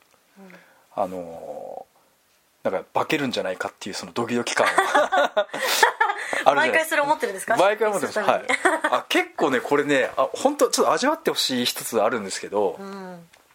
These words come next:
Speaker 2: あの、終了、まあ、オークションなんで、あの、終了間際とかに、
Speaker 1: うん。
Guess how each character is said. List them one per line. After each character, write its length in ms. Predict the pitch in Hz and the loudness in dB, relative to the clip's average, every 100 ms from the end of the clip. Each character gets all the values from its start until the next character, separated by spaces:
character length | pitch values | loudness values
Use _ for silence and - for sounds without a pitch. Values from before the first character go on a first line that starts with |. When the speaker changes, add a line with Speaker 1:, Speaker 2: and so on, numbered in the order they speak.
| - - | -10 -2
Speaker 2:
あ 140 | 117 | 0
の、 460 | 113 107 104 92 - - - - | 2 2 2 0 -4 -16 -12 0
終 500 | - - 285 320 311 | 2 4 2 2 0
了、 80 | - | -2
ま 160 | 269 143 | 2 2
あ、 60 | |
オ 120 | 170 254 | 2 0
ー 20 | |
ク 80 | - | 0
シ 120 | 269 | 2
ョ 20 | |
ン 60 | 254 | 2
な 80 | 226 | 0
ん 140 | 90 | 0
で、 400 | 101 113 92 - - - - | 0 2 0 -2 -16 -20 -12
あ 80 | 104 | -6
の、 80 | 95 | 0
終 400 | - - 311 320 | 0 2 2 4
了 200 | 311 302 | 2 2
間 160 | 302 | 2
際 200 | 254 117 | 2 2
と 100 | - | 2
か 140 | - 87 | -2 -2
に、 380 | 113 247 - - | -2 -2 -4 -8
Speaker 1:
う 80 | |
ん。 220 | 233 208 | -8 -8